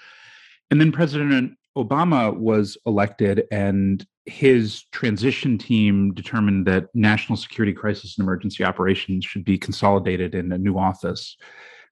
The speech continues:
uh, inside the department's national security division. Um,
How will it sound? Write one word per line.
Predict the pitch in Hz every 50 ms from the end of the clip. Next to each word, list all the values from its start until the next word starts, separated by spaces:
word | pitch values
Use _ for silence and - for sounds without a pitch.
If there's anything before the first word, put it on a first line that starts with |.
| _ -
uh, | 107 101 101
inside | 120 120 - - 117 104
the | 95
department's | 104 - - 110 104 107 101 95 -
national | 107 95 92 - 110 104
security | - - - 107 101 98 92
division. | 87 - 82 82 - 78 78 - - - -
Um, | 110 104 101 98 98 98 -